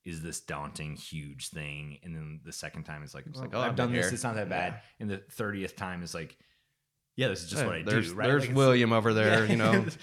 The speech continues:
Speaker 2: sitting on the
Speaker 1: like,
Speaker 2: street.
Speaker 1: exactly. And, like, um, yeah, I think you're right. Like, you start to just, like, when we were talking earlier, like, people just say yes, right? Like,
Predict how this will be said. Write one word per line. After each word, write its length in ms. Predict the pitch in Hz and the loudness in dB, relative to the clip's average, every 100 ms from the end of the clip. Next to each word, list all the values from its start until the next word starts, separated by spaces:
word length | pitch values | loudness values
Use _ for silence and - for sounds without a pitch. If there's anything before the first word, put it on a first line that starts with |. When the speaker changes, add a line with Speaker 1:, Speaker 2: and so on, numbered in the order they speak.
| - - | -14 -2
Speaker 2:
sitting 180 | 117 | 0
on 60 | 127 | 4
the 60 | 135 | 4
Speaker 1:
like, 40 | |
Speaker 2:
street. 280 | 123 117 117 | 6 4 4
Speaker 1:
exactly. 880 | 107 151 165 147 180 175 131 110 117 | -2 -8 -4 0 0 0 -2 -6 -2
And, 280 | 160 151 156 | 0 0 -4
like, 320 | 151 127 - _ _ _ _ _ | -6 -6 -8 _ _ _ _ _
um, 420 | 104 95 87 80 80 _ _ _ _ _ _ | -8 -6 -6 -10 -14 _ _ _ _ _ _
yeah, 120 | 135 147 | -6 -4
I 40 | |
think 180 | 131 101 | -6 -8
you're 100 | 98 | -6
right. 180 | 101 101 | -6 -6
Like, 120 | 95 | -8
you 60 | |
start 240 | 98 117 117 | -6 -6 -6
to 100 | 127 | -8
just, 300 | 95 90 - | -8 -10 -8
like, 300 | 82 - - - | -10 -12 -18 -10
when 240 | 104 95 | -8 -6
we 100 | 92 | -8
were 60 | 82 | -8
talking 300 | 92 87 85 | -10 -8 -8
earlier, 260 | 92 92 | -8 -8
like, 180 | 80 78 | -8 -10
people 200 | 90 85 | -12 -12
just 160 | 80 - | -10 -10
say 80 | |
yes, 440 | 73 71 69 - - | -10 -10 -12 -10 -8
right? 260 | 82 87 90 | -8 -8 -10
Like, 240 | 82 | -12